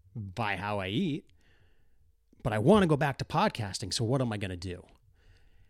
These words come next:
And one of the things that I really put a lot of thought into is Carnivore and More was really about, you know, health.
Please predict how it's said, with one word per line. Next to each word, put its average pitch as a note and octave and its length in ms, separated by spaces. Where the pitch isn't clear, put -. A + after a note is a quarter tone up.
And A#2+ 460
one F3 220
of F#3+ 80
the F3 80
things E3 460
that C3 120
I B2 40
really C3+ 440
put C#3+ 140
a C3+ 40
lot B2 220
of A2 80
thought F#3+ 480
into G#2 640
is G#2 140
Carnivore E3+ 540
and B2 60
More C3+ 460
was A2 240
really D#3 320
about, A#2+ 680
you G#2+ 100
know, F#2+ 260
health. - 800